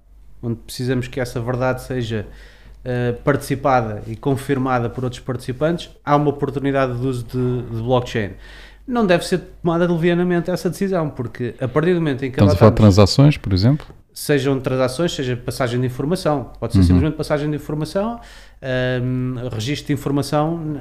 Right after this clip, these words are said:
Speaker 1: n-, nessa, nessa base de dados, ah, e em que eu não quero que ela realmente esteja, possa ser manipulada facilmente por um dos participantes, sozinho. Ah,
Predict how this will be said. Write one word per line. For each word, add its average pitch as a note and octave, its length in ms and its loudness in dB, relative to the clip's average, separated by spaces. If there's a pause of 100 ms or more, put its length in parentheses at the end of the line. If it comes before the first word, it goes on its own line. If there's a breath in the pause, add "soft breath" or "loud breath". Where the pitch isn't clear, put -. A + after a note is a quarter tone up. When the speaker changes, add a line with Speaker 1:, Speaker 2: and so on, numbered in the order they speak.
Speaker 1:
n-, C3+ 300 -6
nessa, C3+ 320 -4
nessa C#3+ 300 -2
base B2+ 220 0
de - 40 -10
dados, G2+ 320 -6 (460 soft breath)
ah, A#2 420 -2
e C3+ 180 2
em C3+ 60 2
que B2+ 100 -4
eu C#3+ 80 4
não D3 260 2
quero D#3+ 440 -2 (160)
que - 100 -4
ela D3+ 120 4
realmente D3 300 0 (120)
esteja, C#3 140 -6
possa D#3+ 340 0
ser - 160 -2
manipulada C#3+ 640 -2
facilmente C#3 520 -6
por C#3+ 140 -4
um C#3+ 100 0
dos B2+ 120 -4
participantes, A2+ 640 -12 (520)
sozinho. A2 500 -2 (500)
Ah, A2+ 260 -10